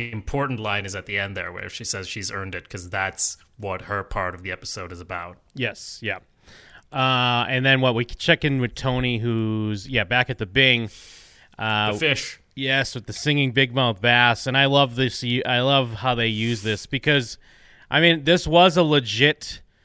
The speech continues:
Speaker 2: timing wise, this was a craze. This was like, "Oh my
Speaker 1: Yeah.
Speaker 2: God, the singing, uh, bass on the wall!" Like,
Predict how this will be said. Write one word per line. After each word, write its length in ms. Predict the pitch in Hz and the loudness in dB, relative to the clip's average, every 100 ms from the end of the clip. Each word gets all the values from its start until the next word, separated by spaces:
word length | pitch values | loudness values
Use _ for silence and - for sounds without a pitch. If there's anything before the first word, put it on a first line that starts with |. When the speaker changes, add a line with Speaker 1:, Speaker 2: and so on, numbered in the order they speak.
| _ _ _ | _ _ _
Speaker 2:
timing 540 | - 143 151 175 151 127 | -4 2 2 4 2 0
wise, 460 | 113 110 113 123 | 0 0 -2 -4
this 260 | - 123 - | -10 -10 -6
was 160 | 139 | -6
a 60 | 131 | -6
craze. 640 | - - 131 175 120 92 | -10 -4 0 0 0 -4
This 180 | 117 - | -10 -8
was 140 | 135 120 | -6 -2
like, 180 | 117 135 | -4 -2
"Oh 160 | 185 | -2
my 180 | 190 185 | 0 -2
Speaker 1:
Yeah. 60 | 185 | 0
Speaker 2:
God, 300 | 196 202 156 | 0 0 0
the 100 | 170 | -6
singing, 920 | - 180 190 196 190 180 160 165 135 | -4 -4 -2 -2 -2 -4 -6 -12 -6
uh, 280 | 170 170 165 | -2 0 -2
bass 520 | 127 170 185 208 - | -2 0 2 2 0
on 120 | 196 | -4
the 100 | 180 | -2
wall!" 320 | 175 170 165 139 | -2 0 0 0
Like, 220 | 117 | -2